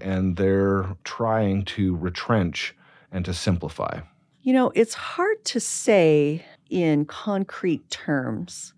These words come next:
Speaker 2: We don't have, you know, enough household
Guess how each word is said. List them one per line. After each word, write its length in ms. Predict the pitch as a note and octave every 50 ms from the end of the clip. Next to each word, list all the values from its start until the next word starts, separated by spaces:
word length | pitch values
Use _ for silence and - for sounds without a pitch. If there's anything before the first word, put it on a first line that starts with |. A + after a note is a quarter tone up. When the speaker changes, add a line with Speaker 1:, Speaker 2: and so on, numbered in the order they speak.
| _ _ -
Speaker 2:
We 100 | G3 G3
don't 220 | F#3 G3 F3+ D3+
have, 800 | - - - - F#3 E3 D#3+ D#3 D3+ D3+ D3 D3+ - - - - _
you 100 | - F3
know, 220 | D#3 D3+ C#3+ C#3+ C#3+
enough 220 | D3 D3 C#3+ C#3
household 1000 | - - - - D#3 D3+ D3+ D3+ - - - F3 D3 C#3+ C#3 C#3 C#3 C#3+ -